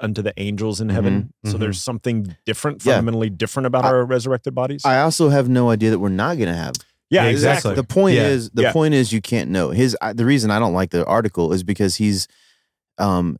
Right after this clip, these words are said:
Speaker 2: he's poo-pooing, to use something we talked about a second ago, on, uh, he's poo-pooing on the gospel.
Speaker 3: Yes.
Speaker 2: It's,
Speaker 3: Yes.
Speaker 2: it's, it's, if the gospel's about race, you've missed it.
Speaker 3: Yes.
Speaker 2: The
Speaker 3: And that
Speaker 2: gospel is about salvation for all.
Speaker 3: Mm-hmm.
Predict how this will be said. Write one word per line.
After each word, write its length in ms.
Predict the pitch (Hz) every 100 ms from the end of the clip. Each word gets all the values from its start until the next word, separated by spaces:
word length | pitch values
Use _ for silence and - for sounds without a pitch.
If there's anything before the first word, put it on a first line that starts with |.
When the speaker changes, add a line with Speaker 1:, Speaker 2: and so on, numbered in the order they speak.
| _
Speaker 2:
he's 340 | 95 92 85
poo-pooing, 760 | - 135 135 110 92 87 87 90 _
to 100 | 101
use 360 | 92 85 73 -
something 180 | 92
we 60 | 80
talked 120 | 82
about 60 | 78
a 20 |
second 280 | 92 107 90
ago, 180 | 78 78 _ _ _ _ -
on, 240 | 98 95
uh, 340 | 92 85 76 -
he's 180 | 110 104
poo-pooing 460 | - 165 123 101 92
on 60 |
the 80 | 82
gospel. 420 | 98 113 107 65 - -
Speaker 3:
Yes. 440 | 110 107 - - -
Speaker 2:
It's, 80 | 127
Speaker 3:
Yes. 360 | 113 143 131 -
Speaker 2:
it's, 320 | 120 - - -
it's, 200 | 127 -
if 100 | 127
the 100 | 113
gospel's 540 | 101 120 147 - 151 120
about 240 | 113 90
race, 300 | 104 110 -
you've 160 | 101 90
missed 280 | 95 87 -
it. 200 | - - -
Speaker 3:
Yes. 300 | 117 110 -
Speaker 2:
The 60 |
Speaker 3:
And 80 | 113
that 40 | 120
Speaker 2:
gospel 380 | 127 127 120 117
is 120 | 101
about 720 | 90 90 101 104 95 - - - _
salvation 540 | - 104 98 202 -
for 180 | 90 170
all. 140 | 95
Speaker 3:
Mm-hmm. 40 | 113